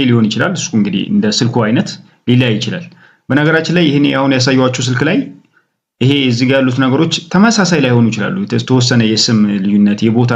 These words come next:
ልዩነት ምናምን ሊኖራቸው ይችላል። እሱ ምንም ችግር የለውም። ፈለግ ፈለግ አድርጋችሁ እዛው ጋር፣ እ፣ መቀያየር ትችላላችሁ። እ፣ እንግዲህ ያልገባችሁ ነገር ካለ ኮሜንት ላይ ጻፉልኝ። የዛሬዋ እንግዲህ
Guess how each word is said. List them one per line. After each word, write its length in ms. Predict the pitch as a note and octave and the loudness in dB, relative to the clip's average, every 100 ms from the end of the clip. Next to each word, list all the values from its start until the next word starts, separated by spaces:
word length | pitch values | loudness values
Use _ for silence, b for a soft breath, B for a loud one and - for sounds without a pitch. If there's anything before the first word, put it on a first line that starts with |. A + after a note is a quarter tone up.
| A2 | 0
ልዩነት 360 | G#2+ G#2+ G#2+ | 0 2 2
ምናምን 260 | A2+ C#3+ C#3+ | 0 0 2
ሊኖራቸው 440 | B2 B2 A#2 A2 | 2 2 0 -2
ይችላል። 240 | G2+ - - b b b b | -6 -8 -12 b b b b
እሱ 100 | - | 0
ምንም 200 | G3 F#3 | 2 2
ችግር 200 | E3+ D3+ | 2 0
የለውም። 240 | B2 G2+ F2 | 0 -2 -2
ፈለግ 220 | B2 C3 | -2 0
ፈለግ 240 | C3+ C3+ B2+ | 0 0 0
አድርጋችሁ 340 | A#2+ B2+ C3+ | -2 -2 -2
እዛው 220 | B2+ C3+ | -2 0
ጋር፣ 180 | C3+ G3+ - B B B B _ _ | 0 -2 -4 B B B B _ _
እ፣ 100 | G#2+ G#2+ G#2+ | -4 0 2
መቀያየር 440 | A2 A2 A#2 A#2+ | 2 0 0 0
ትችላላችሁ። 600 | A#2+ - A#2+ A#2+ B2 D#3 G#3 - - _ _ _ _ _ _ _ _ | -2 -2 0 0 -2 -4 -6 -10 -20 _ _ _ _ _ _ _ _
እ፣ 120 | - G#2 G2 G2 G2 G2+ F2+ - | -8 -4 -2 -2 -4 -4 -6 -12
እንግዲህ 280 | - A2 G#2 | -6 -2 0
ያልገባችሁ 480 | G#2 G#2+ A2 A2+ - | 0 0 -2 -4 -4
ነገር 200 | G#2+ G#2 | -2 -2
ካለ 220 | G#2 G#2 F#2+ F2+ - - _ _ _ | -2 -2 -2 -4 -10 -20 _ _ _
ኮሜንት 300 | - A2 G#2+ | -4 -2 0
ላይ 200 | A2 G2+ G2 - | 0 -2 -2 -6
ጻፉልኝ። 460 | - G#2 A2 B2 A#3+ - - _ _ _ _ _ | -6 -6 -2 0 -2 -4 -18 _ _ _ _ _
የዛሬዋ 640 | G#2+ G2+ G2+ G2+ G#2+ A2 G#2+ | -4 -2 0 0 0 0 0
እንግዲህ 280 | G#2 G2+ | 0 -2